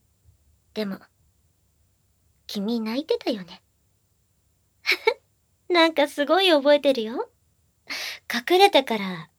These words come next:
一時間ぐらいしてからかな。急に君の泣いてる声が聞こえなくなって、姿を出したら誰もいなくて、私も怖くなっちゃってずっと泣いて、しばらくしてたら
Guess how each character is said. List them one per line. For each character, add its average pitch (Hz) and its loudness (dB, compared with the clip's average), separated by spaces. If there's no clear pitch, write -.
一 214 -4
時 370 2
間 392 -2
ぐ 392 2
ら 392 4
い 254 0
し - -8
て 240 -8
か 214 -8
ら 202 -10
か 185 -16
な。 190 -14
急 339 2
に 339 4
君 320 2
の 330 4
泣 311 4
い - -16
て 330 2
る 330 0
声 339 0
が 247 -6
聞 - -16
こ 240 -6
え 240 -2
な 240 -4
く 240 -10
な 247 -6
っ - -16
て、 - -14
姿 302 -2
を 190 -8
出 226 -8
し - -8
た 254 -8
ら 202 -10
誰 190 -10
も 226 -6
い 226 -8
な 240 -8
く - -20
て、 190 -16
私 240 -4
も 277 4
怖 320 4
く 302 0
な 240 4
っ 240 -14
ち 226 -2
ゃ - 0
っ 214 -8
て 196 -4
ず 196 -4
っ 190 -6
と 247 -4
泣 247 -2
い 254 -10
て、 262 -4
し 311 0
ば 370 10
ら 403 10
く 294 2
し - -6
て 294 4
た 269 6
ら 208 2